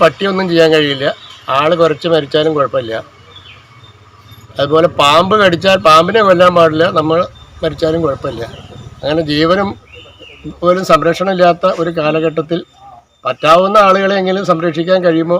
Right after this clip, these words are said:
എന്നൊരു ആലോചനയുടെ ഭാഗമായിട്ടാണ് ഇങ്ങനൊരു എ ബി സി പദ്ധതിയാണ് ആദ്യം വന്നത്. ഇപ്പോൾ എ ബി സി പദ്ധതി ഏകദേശം ഇല്ലായ്മ ചെയ്ത രീതിയിലാണ് നിൽക്കുന്നത്. എന്തായാലും നമ്മുടെ പഞ്ചായത്തിൽ ഇരുന്നൂറ് പട്ടികളെ വാക്സിനേറ്റ് ചെയ്ത് അത് അത്രയും എണ്ണത്തിൻ്റെ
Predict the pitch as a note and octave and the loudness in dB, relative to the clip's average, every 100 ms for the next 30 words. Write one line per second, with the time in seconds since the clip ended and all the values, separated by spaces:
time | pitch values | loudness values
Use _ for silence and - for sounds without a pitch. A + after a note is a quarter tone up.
0 | F#3 E3 E3 E3+ G#3 - _ _ _ _ | -2 -2 -2 -2 -6 -10 _ _ _ _
1 | F3 - D3+ E3 E3 F3 F3 E3 E3 E3+ | -16 -4 0 2 2 2 4 4 4 2
2 | E3 D#3+ D#3+ D#3 F#3 E3 D#3 D#3 D3+ D#3 | 0 0 0 0 -2 -4 -4 -2 -2 -2
3 | F3 F3 F3 D#3 D#3+ E3+ E3 D#3 D#3 D3 | -4 -2 -2 -2 -2 -2 0 0 -2 -2
4 | C3+ C#3 D3+ D#3+ D#3+ D3 C3+ D3 E3 F3 | -4 -4 -8 -10 -10 -8 -8 -8 -6 -4
5 | E3+ D#3+ E3+ F#3 - _ _ - C#3+ D3+ | -4 -4 -6 -6 -12 _ _ -8 -6 -2
6 | D#3+ F#3 - _ - D3+ D#3 D#3+ E3 E3 | -4 -4 -8 _ -16 -4 2 2 2 -2
7 | D#3+ D#3 D#3+ F#3+ D3+ C#3+ D#3 D#3+ D3+ C#3 | -2 -4 -4 -6 -10 -8 -4 -4 -6 -8
8 | - D3 A#2+ - _ _ _ _ C3 C#3+ | -10 -10 -10 -14 _ _ _ _ -8 -2
9 | D#3 E3+ D3+ F3+ G#3+ F#3 F#3+ F3+ F#3+ G3 | 0 2 2 4 4 4 4 4 -2 -4
10 | E3 F3+ F#3 F3+ - _ _ _ _ _ | 0 2 4 2 0 _ _ _ _ _
11 | D#3 D#3 E3+ E3+ F3 - D#3+ D#3 D#3+ E3+ | -4 -2 0 2 0 0 0 0 0 -2
12 | E3 E3 D3+ D#3 A3 _ _ _ _ _ | 0 -2 -2 -4 -6 _ _ _ _ _
13 | - - C#3 C3+ _ - C3+ C3 F3 G#3 | -20 -10 -8 -8 _ -2 -2 -2 -2 -2
14 | A3+ G3 F3+ F3+ F#3 F3+ | -2 0 0 0 -2 0